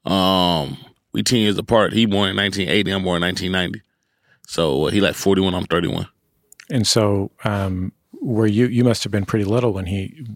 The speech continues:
Speaker 2: when he went to jail.
Speaker 1: Yeah, hell yeah. I, like, ten, eight when he got arrested, ten when he went to go do eight.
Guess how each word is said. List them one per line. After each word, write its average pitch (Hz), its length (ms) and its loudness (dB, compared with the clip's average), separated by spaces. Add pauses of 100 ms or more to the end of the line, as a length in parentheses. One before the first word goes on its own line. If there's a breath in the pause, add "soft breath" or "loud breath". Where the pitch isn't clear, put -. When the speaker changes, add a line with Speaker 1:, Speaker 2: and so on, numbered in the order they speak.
(120)
Speaker 2:
when 98 120 -6
he 95 100 -4
went 92 160 -6
to 92 80 -10
jail. 95 280 -4 (720)
Speaker 1:
Yeah, 120 260 2
hell 120 280 4
yeah. 131 240 2
I, - 20 0
like, 110 200 -2
ten, 113 400 -2 (920)
eight 110 320 0 (140)
when 87 120 -2
he 107 80 2
got 101 160 2
arrested, 92 400 -2
ten 104 220 0
when 95 100 0
he 95 80 0
went 98 280 0 (500)
to - 80 -20
go 95 140 2
do 92 200 0
eight. 98 300 0